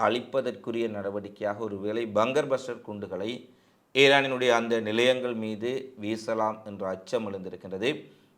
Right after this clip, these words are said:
இதன் காரணமாக, பி டூ ஸ்டெல்த் குண்டுவீச்சு விமானங்கள் குவாமை நோக்கி சென்று கொண்டிருப்பதாகவும், அதைவிட சவுதி அரேபியாவில் அதிக அளவிலான அமெரிக்க விமானங்கள் குவிக்கப்பட்டுள்ளது என்ற செய்தி வெளியாக இருக்கின்றது. இந்த நிலையில், ஒருவேளை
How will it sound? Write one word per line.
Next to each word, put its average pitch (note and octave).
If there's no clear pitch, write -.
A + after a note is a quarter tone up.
இதன் C#3+
காரணமாக, C3+
பி B2
டூ B2+
ஸ்டெல்த் B2+
குண்டுவீச்சு A2+
விமானங்கள் G#2
குவாமை A#2
நோக்கி G#2+
சென்று G#2
கொண்டிருப்பதாகவும், F#2+
அதைவிட D3+
சவுதி E3+
அரேபியாவில் B2+
அதிக A#2
அளவிலான A2+
அமெரிக்க A2
விமானங்கள் G2
குவிக்கப்பட்டுள்ளது G2+
என்ற G2
செய்தி G#2
வெளியாக F#2+
இருக்கின்றது. F#2
இந்த D#3+
நிலையில், D3+
ஒருவேளை C3